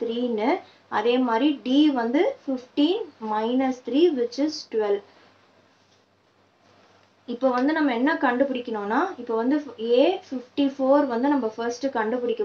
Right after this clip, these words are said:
போறோம். இப்போ A N equal to A plus N minus one into D-ன்னு நம்மளுக்கு தெரியும். So A ஃபிஃப்டி ஃபோர் equal to A வந்து three plus fifty-four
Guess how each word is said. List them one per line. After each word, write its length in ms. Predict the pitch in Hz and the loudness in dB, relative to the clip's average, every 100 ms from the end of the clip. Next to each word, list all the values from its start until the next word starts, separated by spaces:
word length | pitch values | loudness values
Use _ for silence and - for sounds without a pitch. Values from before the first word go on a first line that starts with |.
| 202 | -4
போறோம். 260 | 202 269 392 - _ 233 | -2 -2 -4 -10 _ -4
இப்போ 140 | 240 233 233 254 | -2 0 4 8
A 40 | 285 302 285 320 | 8 8 4 4
N 60 | 311 254 | 0 -2
equal 360 | 247 233 226 214 214 | -4 0 2 2 0
to 80 | 311 302 220 226 | -2 2 4 6
A 40 | 254 285 - | 6 2 2
plus 320 | 226 311 349 - 226 226 | 2 2 0 -2 0 2
N 60 | 277 294 | 2 2
minus 360 | 262 240 226 - 220 | 0 -2 -6 -8 -6
one 120 | 220 269 226 | -2 0 -2
into 240 | 220 277 226 | -2 -4 -2
D-ன்னு 340 | 240 262 247 277 | -2 0 0 0
நம்மளுக்கு 360 | 247 214 - 214 | -2 -4 -4 -4
தெரியும். 340 | 208 202 277 311 247 | -2 -2 -2 -4 0
So 80 | 226 214 220 | 0 2 4
A 60 | 254 285 | 4 2
ஃபிஃப்டி 380 | 254 226 _ 254 254 | 0 -10 _ -6 -4
ஃபோர் 260 | 254 269 226 | 0 0 0
equal 340 | 214 220 214 202 190 | -8 -6 -2 -2 -2
to 80 | 269 427 - _ _ _ _ _ _ _ 233 254 | 0 0 -4 _ _ _ _ _ _ _ 0 6
A 40 | 277 277 | 6 6
வந்து 220 | 254 339 349 - 269 | 2 2 0 -6 -4
three 200 | 254 277 349 453 - _ | 0 2 2 0 -12 _
plus 320 | 226 240 381 - _ _ _ _ | 0 2 2 -2 _ _ _ _
fifty-four 800 | 247 240 - 277 269 - 220 240 | -12 -12 -4 -2 -2 -2 0 2